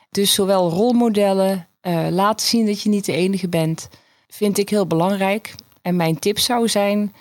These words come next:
kijk ook even naar, zeg maar, je, sowieso voel je zeker als beginner, eh,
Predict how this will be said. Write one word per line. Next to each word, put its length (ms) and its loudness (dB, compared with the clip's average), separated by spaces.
kijk 300 0
ook 220 -2
even 380 0
naar, 240 0
zeg 220 -6
maar, 160 -2
je, 400 -4
sowieso 600 -2
voel 300 -2
je 160 2
zeker 520 0
als 280 -2
beginner, 540 0
eh, 240 -4